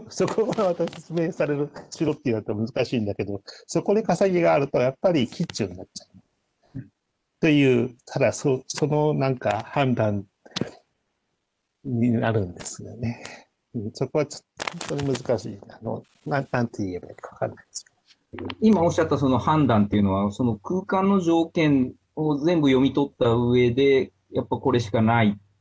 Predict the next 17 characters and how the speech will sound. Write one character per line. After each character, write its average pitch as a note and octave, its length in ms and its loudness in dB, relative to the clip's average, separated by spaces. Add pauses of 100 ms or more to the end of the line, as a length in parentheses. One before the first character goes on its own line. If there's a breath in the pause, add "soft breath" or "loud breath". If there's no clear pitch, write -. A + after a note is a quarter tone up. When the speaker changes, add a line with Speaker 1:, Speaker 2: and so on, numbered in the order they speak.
(520 loud breath)
Speaker 1:
う B2+ 80 2
ん。 G#2+ 420 2
ま F3+ 120 4
あ、 D#3 80 4
や D3+ 120 4
り F#3+ 80 4
方 A3+ 220 2
と G#3+ 120 0
し - 80 -2
て G#3 120 2
は、 D#3+ 160 4
こ - 120 -2
れ B2+ 80 2
毎 C#3+ 220 2
週、 C#3+ 400 4 (300)
あ C3+ 100 0
の、 B2 360 0